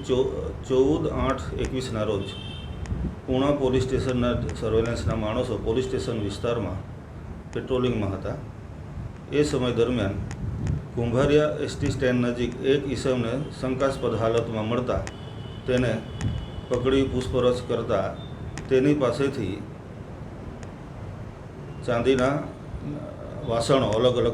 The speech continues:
પ્રકારના નાની મોટી ડીશ છે, સિંહાસન, અ, વગેરે મળી આવેલું છે. અને એ વા-,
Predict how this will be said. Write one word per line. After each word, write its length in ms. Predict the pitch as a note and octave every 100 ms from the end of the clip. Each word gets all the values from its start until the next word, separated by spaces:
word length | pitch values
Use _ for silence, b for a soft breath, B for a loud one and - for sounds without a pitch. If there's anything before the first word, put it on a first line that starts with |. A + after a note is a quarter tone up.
| A2+
પ્રકારના 420 | A2 A#2 A2+ A2
નાની 300 | G#2 G#2+ A2+
મોટી 340 | A2+ A2 A2+
ડીશ 360 | G#2+ G#2+ A#2 A#2+
છે, 440 | - - A2 G#2+
સિંહાસન, 880 | G#2+ - A2 A#2 A2+ A#2 G#2+ G#2+ G#2 G2+ - B B - -
અ, 280 | A2 G#2+ G#2+
વગેરે 320 | G#2+ A2 A#2
મળી 300 | A2 A2 A#2+
આવેલું 300 | G2+ G2 F#2+
છે. 800 | F#2+ - - - - - - -
અને 120 | C3
એ 320 | B2+ C#3 D3+ D#3
વા-, 200 | C3+